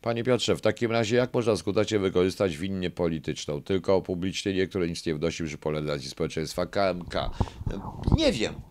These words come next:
Proszę już mnie nie pytać o to. Przy urnach głosujecie państwo, prawda? Wybieracie. Ale proszę zobaczyć, jeszcze raz powtórzę. G-, popieranie pisu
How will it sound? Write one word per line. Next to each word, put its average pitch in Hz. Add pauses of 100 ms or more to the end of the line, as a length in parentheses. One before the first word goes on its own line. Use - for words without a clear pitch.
(960)
Proszę 226
już 208
mnie 202
nie 202
pytać -
o 78
to. - (840)
Przy -
urnach 135 (140)
głosujecie 160
państwo, 71 (540)
prawda? 101
Wybieracie. 127 (320)
Ale 160
proszę 202
zobaczyć, 190
jeszcze 170
raz 185
powtórzę. 160 (380)
G-, 101
popieranie 156
pisu 143